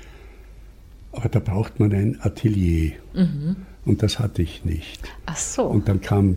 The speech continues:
Speaker 1: die Familiengründung,
Speaker 2: Ja.
Speaker 1: die Kinder,
Speaker 2: Ja.
Speaker 1: kleine Wohnungen. Und so wurde sehr früh mein Atelier die freie Natur.
Speaker 2: Ja.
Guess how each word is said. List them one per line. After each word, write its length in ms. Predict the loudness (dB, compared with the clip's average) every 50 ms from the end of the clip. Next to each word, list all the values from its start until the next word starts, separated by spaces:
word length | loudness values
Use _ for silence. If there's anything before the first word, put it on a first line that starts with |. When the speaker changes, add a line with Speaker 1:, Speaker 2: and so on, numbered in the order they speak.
| 0 2
Speaker 1:
die 180 | 2 2 2
Familiengründung, 1120 | 2 0 0 0 2 4 4 4 6 6 4 4 2 4 4 6 6 6 6 6 6 4 4
Speaker 2:
Ja. 60 | 0 0 -2
Speaker 1:
die 80 | -6
Kinder, 540 | -6 -2 2 4 4 6 6 4 2 2 0
Speaker 2:
Ja. 220 | 0 0 -2 -4 -4 -8 -12 -18 -18 -18 -10 -4
Speaker 1:
kleine 500 | 0 2 4 4 6 6 6 6 4 4
Wohnungen. 680 | 4 4 6 8 8 8 8 8 6 6 6 6 4 2 -4 -14 -20 -20 -20 -18 -18 -18 -18 -14 -6 0
Und 200 | 4 4 4 4
so 340 | 0 -2 4 4 4 6 6
wurde 340 | 4 4 4 4 4 2
sehr 300 | 2 2 2 2 2 2
früh 420 | 2 2 2 4 6 6 6 4 2 0 -6 -18 -20 -12 -4 0
mein 360 | 2 4 4 4 4 2 2 0
Atelier 580 | -2 -2 0 0 0 2 2 4 4 2 2 0 0 0
die 100 | 0 0
freie 340 | 0 -2 -2 0 2 4
Natur. 580 | 4 4 4 4 0 0 0 0 2 2 0 -2 -2
Speaker 2:
Ja. 300 | -2 -2 -2 -2 -4